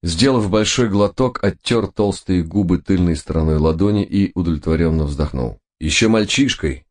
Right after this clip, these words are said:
шаставшим по чикагским свалкам, он пристрастился к порошковой содовой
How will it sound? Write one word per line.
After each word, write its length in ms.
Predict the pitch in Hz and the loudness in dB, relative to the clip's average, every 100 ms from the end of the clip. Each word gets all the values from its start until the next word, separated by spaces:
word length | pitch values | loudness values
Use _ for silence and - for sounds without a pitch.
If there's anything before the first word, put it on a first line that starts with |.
| _ | _
шаставшим 760 | - 101 90 - 82 - 78 - _ _ | -4 0 0 -2 -4 0 -2 -2 _ _
по 160 | 87 85 | -2 0
чикагским 560 | - - 82 - - 76 | -2 0 -2 -4 -6 -4
свалкам, 540 | - 101 92 82 80 | -2 0 0 -2 0
он 120 | 92 | 0
пристрастился 720 | 90 90 - 87 - 101 - | 0 -2 -2 -2 0 -2 0
к 80 | - | -2
порошковой 520 | 82 85 - 95 85 | 0 -2 0 0 0
содовой 560 | 76 110 98 73 65 | -2 0 0 0 -2